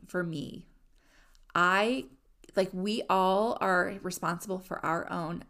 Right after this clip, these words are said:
emotions. And so it is really unrealistic for me to think that I can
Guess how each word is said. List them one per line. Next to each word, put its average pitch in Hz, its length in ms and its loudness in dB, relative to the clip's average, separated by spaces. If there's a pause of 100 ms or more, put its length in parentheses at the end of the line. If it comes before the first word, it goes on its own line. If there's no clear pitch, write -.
emotions. 262 800 -4 (640)
And 202 240 0
so 185 640 4
it 196 100 0
is 185 300 -2
really 196 600 2
unrealistic 180 840 -4 (500)
for 196 200 -2
me 180 180 -4
to 175 140 -12
think - 640 -8 (560)
that - 220 2
I 165 220 2
can 170 760 -6